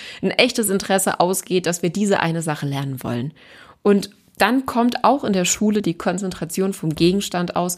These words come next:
und wir müssen uns um die Umgebung, um ablenkende Geräusche oder Dinge überhaupt keine Gedanken machen und wir müssen auch unsere Gedanken nicht steuern.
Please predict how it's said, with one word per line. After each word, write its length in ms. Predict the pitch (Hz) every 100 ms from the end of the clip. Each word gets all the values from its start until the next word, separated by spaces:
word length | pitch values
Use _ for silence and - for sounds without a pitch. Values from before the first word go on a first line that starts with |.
| - -
und 120 | -
wir 80 | 185
müssen 300 | 185 196 196
uns 240 | - 175 -
um 200 | 165 160
die 160 | 190
Umgebung, 920 | - 302 269 196 190 190 175 180 185 185
um 140 | 202
ablenkende 640 | - 226 220 214 208 220
Geräusche 760 | 240 269 185 208 208 202 - 202
oder 240 | 208 262
Dinge 380 | 214 185 196 202
überhaupt 400 | 196 202 214 208
keine 240 | - 190 185
Gedanken 460 | 190 180 180 180
machen 200 | 170 185
und 120 | -
wir 80 | 185
müssen 280 | 190 202 202
auch 140 | -
unsere 300 | 185 190 -
Gedanken 340 | 165 175 170 180
nicht 160 | 139
steuern. 460 | - 139 135 143 165